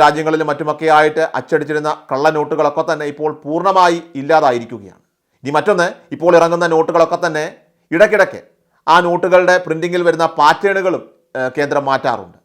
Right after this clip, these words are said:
ഒരുപക്ഷേ നമ്മുടെ കണ്ണിൽ അത് പെട്ടെന്ന്, ഏഹ്, പെടില്ല എങ്കിൽ പോലും ഈ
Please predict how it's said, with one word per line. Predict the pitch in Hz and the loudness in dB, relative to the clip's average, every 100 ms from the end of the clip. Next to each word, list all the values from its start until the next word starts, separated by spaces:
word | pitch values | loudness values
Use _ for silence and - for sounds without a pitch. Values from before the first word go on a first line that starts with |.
| _ 123 | _ -4
ഒരുപക്ഷേ | 143 151 170 156 | 0 0 0 0
നമ്മുടെ | 160 170 | 0 0
കണ്ണിൽ | 156 170 190 175 | 0 0 0 0
അത് | 170 | 0
പെട്ടെന്ന്, | 156 - 190 185 180 - _ _ 135 | -2 -2 -2 -2 -4 -10 _ _ -6
ഏഹ്, | 139 139 | -4 -2
പെടില്ല | 151 165 175 170 | -2 2 4 4
എങ്കിൽ | 160 165 139 | 2 -4 -2
പോലും | 139 123 120 _ _ _ _ _ | -4 -6 -10 _ _ _ _ _
ഈ | 156 | -8